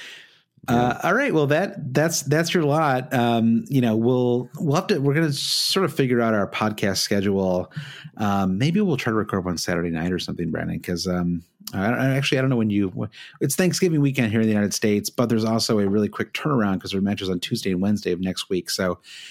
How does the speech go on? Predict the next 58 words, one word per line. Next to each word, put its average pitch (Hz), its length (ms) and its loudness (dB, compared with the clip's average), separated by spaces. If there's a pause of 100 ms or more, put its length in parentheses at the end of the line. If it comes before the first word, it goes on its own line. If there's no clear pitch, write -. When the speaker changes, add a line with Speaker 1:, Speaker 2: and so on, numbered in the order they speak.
(200)
Speaker 1:
uh, 92 220 -2
and 110 140 2
then 113 100 2
matches 107 420 0
three 110 180 0
days 101 160 2
after 104 180 -2
that. 117 220 2
So 113 80 -4
we're 117 80 0
gonna 143 100 0
try 135 140 0
to 147 60 -2
figure 110 320 0
out 104 320 0 (360)
what 131 140 2
makes 123 260 0
the 117 80 2
most 107 160 2
Speaker 2:
Yeah. 85 60 -2
Speaker 1:
sense 107 160 0
for - 100 -2
people 107 160 -2
who 98 80 -8
listen 101 220 -2
to 98 60 -4
the 90 80 -2
podcast. 90 680 -4 (100)
Um, 95 280 0
Speaker 2:
Yep. 92 140 0 (480)
Yeah. 85 100 -2
Speaker 1:
you 110 60 2
know, 101 100 2
we 110 100 4
were, 113 160 2
we 127 140 2
were 117 80 2
day 151 240 2
late 147 240 0
this 113 180 0
time, 95 240 0
and 92 80 0
so 104 120 -2
we 98 80 0
definitely 107 280 -2
don't 95 140 0
wanna 92 160 0
do 92 160 -2
that 90 140 0
again. 82 360 -4
So 92 160 -4
we're 95 80 -2
gonna 113 120 0
try 131 160 -2
to 127 80 -2
get 110 160 0
one 101 180 0
out 92 400 -2